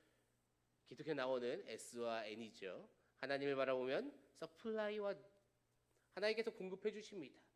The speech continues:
무엇을 공급해 주세요? 내게 필요한 것을 공급해 주십니다. 아까까지는 내가 원하는 것이었습니다. 그런데 이제는 하나님께서 공급해 주셔요. 필요한 것을 공급해 주신다라는 것이지요.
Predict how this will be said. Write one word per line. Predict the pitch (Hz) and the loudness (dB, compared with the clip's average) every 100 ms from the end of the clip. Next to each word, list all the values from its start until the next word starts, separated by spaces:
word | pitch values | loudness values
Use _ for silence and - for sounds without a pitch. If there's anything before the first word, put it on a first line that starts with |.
| _ _ | _ _
무엇을 | 127 135 135 | -4 -2 -2
공급해 | 135 127 139 | -6 -6 -8
주세요? | 123 - 139 247 - _ - | -8 -6 -6 -6 -14 _ -4
내게 | 104 101 156 254 - - - _ - | -4 0 -2 -4 -14 -20 -20 _ -12
필요한 | - 302 285 240 | -6 -2 0 0
것을 | 170 - | -2 -6
공급해 | - 92 92 92 | -12 -12 -10 -12
주십니다. | 87 - 82 - _ _ _ _ _ - - - | -14 -18 -20 -20 _ _ _ _ _ -20 -20 2
아까까지는 | 120 170 220 233 226 220 | 4 6 10 10 10 10
내가 | 185 196 208 | 8 10 8
원하는 | 156 143 170 208 220 220 | 8 10 10 8 6 6
것이었습니다. | 214 214 196 202 196 190 135 - - - | 4 0 -2 -2 0 4 4 2 -14 -4
그런데 | 123 127 | 0 0
이제는 | 123 127 151 147 165 - - - | -2 2 6 6 6 2 -10 -6
하나님께서 | - 151 151 147 151 | 4 6 6 2 -2
공급해 | 156 - 185 190 196 | 0 0 2 2 0
주셔요. | 190 180 185 131 - - _ _ | -2 0 0 0 -4 -20 _ _
필요한 | - - 214 202 185 180 | -12 -6 -4 -2 0 0
것을 | 143 143 143 139 | -2 -2 -6 -4
공급해 | 110 104 - | -8 -6 -6
주신다라는 | 107 110 113 107 107 104 104 | -8 -8 -6 -2 0 0 -2
것이지요. | 98 107 107 - 87 | -6 -8 -14 -12 -12